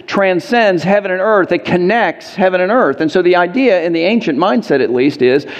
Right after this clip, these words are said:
if man is going to ascend and meet with God, he would go up through the ziggurat. It's a stairway to heaven, if you will, and the god or the gods would come down and they would meet in that upper chamber. It's the place where God and man would come together.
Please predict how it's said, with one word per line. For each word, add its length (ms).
if 180
man 380
is 140
going 280
to 120
ascend 420
and 120
meet 180
with 200
God, 240
he 80
would 160
go 160
up 560
through 400
the 140
ziggurat. 480
It's 100
a 60
stairway 560
to 80
heaven, 340
if 160
you 140
will, 360
and 360
the 40
god 340
or 60
the 80
gods 360
would 100
come 200
down 380
and 80
they 80
would 160
meet 300
in 140
that 160
upper 180
chamber. 640
It's 100
the 80
place 340
where 140
God 300
and 120
man 360
would 160
come 220
together. 600